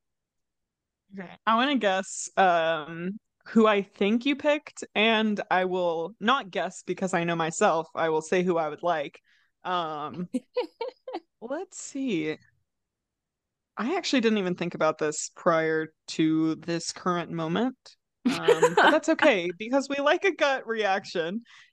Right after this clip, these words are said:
Speaker 1: Um, I'm going to guess that you gave me Smoogs. I would like to get, my silence is telling.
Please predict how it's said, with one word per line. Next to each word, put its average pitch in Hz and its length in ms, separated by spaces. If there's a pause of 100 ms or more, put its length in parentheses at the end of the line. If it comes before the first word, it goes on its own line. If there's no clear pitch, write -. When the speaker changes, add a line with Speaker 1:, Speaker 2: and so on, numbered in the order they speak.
(160)
Speaker 1:
Um, 247 460 (120)
I'm 320 340
going 311 260
to - 140
guess 180 600
that 190 260
you 175 160
gave 165 380
me 160 420 (440)
Smoogs. 185 760 (1300)
I 202 220
would 226 320
like 175 480 (1700)
to 208 240
get, 170 680 (4000)
my 175 180
silence 165 560
is - 160
telling. 151 440